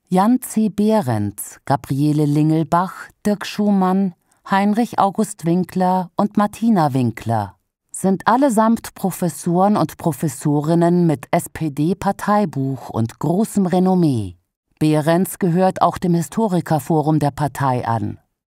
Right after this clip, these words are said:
Winkler zählt seit Jahrzehnten zu den bekanntesten Historikern der Bundesrepublik. Zitat Ende. Der Brief an S-P-D-Parteivorstand und Kanzler klinge nach Abrechnung in Sachen Ukraine-Politik der S P D,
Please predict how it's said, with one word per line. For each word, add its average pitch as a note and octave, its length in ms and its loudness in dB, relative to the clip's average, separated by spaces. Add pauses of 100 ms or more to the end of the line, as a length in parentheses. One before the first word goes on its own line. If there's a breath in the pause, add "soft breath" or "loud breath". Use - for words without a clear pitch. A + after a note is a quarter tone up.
(280)
Winkler A#3 520 2
zählt F#3 360 0
seit E3+ 240 0
Jahrzehnten F#3+ 680 0
zu D3+ 180 -4
den D#3 160 0
bekanntesten A3 720 0
Historikern F3+ 800 0
der F3 140 2
Bundesrepublik. A2+ 1120 -4
Zitat D3+ 440 -4
Ende. G#2+ 420 -4 (680)
Der E3+ 100 2
Brief F3+ 420 0
an F3+ 140 0
S-P-D-Parteivorstand E3 1600 -2
und - 160 -2
Kanzler D3 720 0
klinge E3 340 2
nach D#3 300 2
Abrechnung C3+ 720 0
in C3 80 2
Sachen C#3 340 0
Ukraine-Politik D3 1080 -2
der C3+ 120 0
S C3+ 140 -4
P D3+ 160 -2
D, C3+ 420 -2